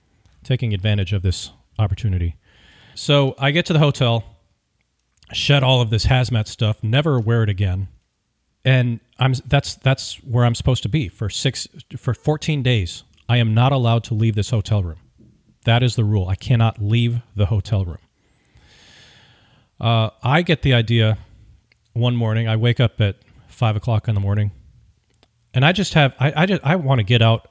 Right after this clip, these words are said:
I wanna do something. I wanna exercise. I can't stand being cooped up in this hotel room for, at this point, I'd been there for five or six days, and I'm, I'm, you know, getting stir crazy.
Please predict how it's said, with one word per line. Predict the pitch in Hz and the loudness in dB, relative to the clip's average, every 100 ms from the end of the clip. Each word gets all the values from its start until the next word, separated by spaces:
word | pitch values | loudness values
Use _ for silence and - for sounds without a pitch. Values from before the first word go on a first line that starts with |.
| - | -2
I | 123 | 0
wanna | 151 | 2
do | 113 123 | 2 2
something. | 120 113 98 92 | 2 0 0 0
I | |
wanna | 101 117 - | 0 0 0
exercise. | 120 - 104 101 82 - - _ _ _ _ _ | -2 0 -2 -2 -4 -8 -18 _ _ _ _ _
I | 120 | -4
can't | - 156 | 0 -2
stand | - - 135 127 101 | -4 0 2 2 2
being | 110 98 | 0 0
cooped | - 127 - | 0 -2 0
up | 117 | -2
in | 104 | -2
this | 95 | -2
hotel | - 107 120 120 | -2 0 2 2
room | 98 92 | 2 -2
for, | - 92 87 - _ _ _ _ _ _ _ - | -4 -4 -4 -8 _ _ _ _ _ _ _ -4
at | 110 | -2
this | 135 | -2
point, | - 120 | 0 2
I'd | 107 | 2
been | 104 110 | 2 2
there | 98 | 0
for | - | -2
five | - 110 | 0 0
or | 95 | 0
six | - - | -4 -4
days, | 113 107 90 - | -2 -2 -4 -8
and | 101 | -4
I'm, | 104 104 - | -2 -2 -4
I'm, | 107 98 - _ _ | -6 -6 -12 _ _
you | 107 | -2
know, | 95 | 0
getting | 104 101 | 2 0
stir | - 151 | 0 -2
crazy. | 170 101 92 104 | 2 2 2 0